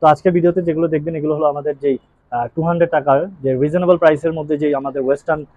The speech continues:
আহ, শার্ট টপস কালেকশনটা হয়ে থাকে যেগুলো প্রিমিয়াম কোয়ালিটির। তো, আহ, ঠিক সেই ভিডিওটাই আমরা নিয়ে আসি আজকে।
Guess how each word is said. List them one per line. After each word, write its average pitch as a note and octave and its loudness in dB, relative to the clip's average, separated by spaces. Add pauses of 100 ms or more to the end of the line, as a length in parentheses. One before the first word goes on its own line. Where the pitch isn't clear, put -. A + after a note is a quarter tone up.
(220)
আহ, A#2+ -4
শার্ট D3+ -2
টপস C#3+ 0
কালেকশনটা C#3 0
হয়ে C3+ 0
থাকে C3+ -4
যেগুলো C3 -4
প্রিমিয়াম D3+ -6
কোয়ালিটির। C3+ -2 (480)
তো, C3 0 (320)
আহ, A2+ -8
ঠিক D#3+ -4
সেই E3 -2
ভিডিওটাই D#3 0
আমরা D3 -4
নিয়ে D3 -6
আসি D3+ -8
আজকে। D3+ -6